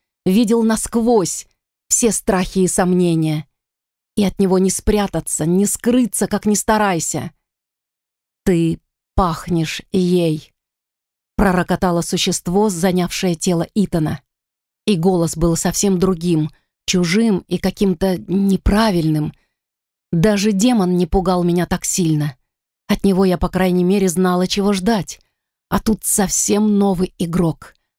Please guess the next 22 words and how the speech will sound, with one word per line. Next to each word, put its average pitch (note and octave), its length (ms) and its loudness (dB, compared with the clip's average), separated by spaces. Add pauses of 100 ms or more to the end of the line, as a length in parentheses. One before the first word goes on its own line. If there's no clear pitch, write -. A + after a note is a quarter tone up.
(160)
показавший F#3 640 0
свое E3 420 0
истинное E3+ 520 0
лицо. E3 480 -2 (960)
Я G3 220 2
никогда F3+ 380 0
не F#3 120 2
слышала G3 560 -2
о F3+ 100 -6
таком. D#3+ 460 -2 (600)
Да F3+ 120 2
и F#3 100 2
демоны G3+ 400 2
были D#3 220 0
совсем E3+ 420 -2
другими, D#3+ 540 0 (500)
не A3 180 4
менее F3+ 380 0
страшными, F3+ 680 -2
жуткими, F#3 760 -2 (500)
но G3+ 200 4
другими. F3 680 0